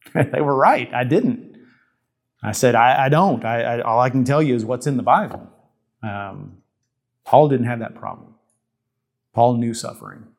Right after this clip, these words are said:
and so he had a credibility to speak to those people. In the same way, uh, if, if you have been through a divorce,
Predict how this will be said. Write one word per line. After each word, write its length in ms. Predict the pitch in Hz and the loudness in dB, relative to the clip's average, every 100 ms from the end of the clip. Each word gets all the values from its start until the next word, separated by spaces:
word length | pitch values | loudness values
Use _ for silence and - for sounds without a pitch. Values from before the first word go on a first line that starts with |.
| _ | _
and 160 | 107 98 | -14 -12
so 140 | 107 | -10
he 100 | 107 | -6
had 160 | 113 104 | -6 -6
a 60 | |
credibility 680 | 104 127 113 110 113 107 104 | -4 -4 -4 -8 -10 -10 -10
to 80 | 92 | -8
speak 320 | - 117 110 | -8 -8 -8
to 80 | 107 | -10
those 220 | 104 92 | -10 -10
people. 480 | - - - - - _ _ _ _ _ _ - | -10 -10 -10 -16 -18 _ _ _ _ _ _ 2
In 120 | 151 | 6
the 60 | 156 | 6
same 300 | - 180 165 | 6 6 6
way, 420 | 175 165 131 123 - - | 4 4 4 2 -6 -8
uh, 320 | - 117 120 120 | 0 0 0 2
if, 340 | 160 143 - - - _ | 4 4 0 -14 -20 _
if 220 | - 123 131 | 0 0 0
you 360 | 135 156 156 | 2 4 4
have 240 | 151 151 123 | 2 0 0
been 160 | 151 | -4
through 200 | 147 156 | -2 0
a 20 | 139 | 0
divorce, 680 | 127 175 156 - - - | 0 -2 -4 -8 -10 -12